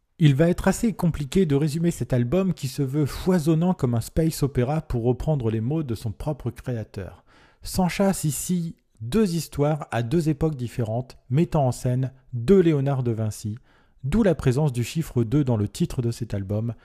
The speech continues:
et d'une couverture où se répondent deux visages à deux époques différentes du génie de la Renaissance. La bande dessinée s'ouvre sur un vaisseau à la forme originale, s'approchant d'une terre qui semble abandonnée,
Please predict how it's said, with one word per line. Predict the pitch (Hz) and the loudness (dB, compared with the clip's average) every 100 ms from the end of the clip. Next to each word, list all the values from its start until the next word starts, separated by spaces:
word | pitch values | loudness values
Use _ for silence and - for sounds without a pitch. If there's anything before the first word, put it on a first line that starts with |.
| _ _ _ - | _ _ _ -2
et | |
d'une | 143 135 127 | 2 2 2
couverture | 202 175 - - 151 160 - | 0 0 0 0 0 -2 -4
où | 151 | -4
se | - 131 | 0 0
répondent | 117 - 117 117 98 107 | 0 -2 -4 -4 -6 -6
deux | 107 160 | 2 4
visages | 143 131 123 120 104 - | 4 2 2 2 0 -4
à | - 92 | -8 -4
deux | 95 139 135 | 0 2 2
époques | 131 127 | 2 0
différentes | 110 - 92 95 - - _ - | -2 -4 -4 -4 -8 -14 _ -6
du | 120 143 | 0 2
génie | 123 123 123 | 2 2 2
de | 110 | 0
la | |
Renaissance. | 101 95 98 - 87 - _ _ _ _ - - | -2 -4 -6 -10 -14 -18 _ _ _ _ -12 0
La | 131 | 2
bande | 147 208 196 | 6 6 8
dessinée | 196 - 185 202 | 6 6 4 4
s'ouvre | - 180 151 | 4 4 4
sur | 143 143 | 2 4
un | 139 | 4
vaisseau | 127 120 - 127 156 - | 4 2 4 2 2 -2
à | 123 | 2
la | 127 | 2
forme | - 143 131 | 4 4 6
originale, | 120 113 113 110 123 120 _ _ _ | 4 2 2 2 0 -2 _ _ _
s'approchant | - - - - 151 160 131 | -4 0 0 2 2 4 4
d'une | 117 110 | 4 2
terre | 120 127 143 | 4 4 2
qui | - | -2
semble | 120 139 120 | 0 2 4
abandonnée, | 120 117 117 110 104 | 4 4 4 2 0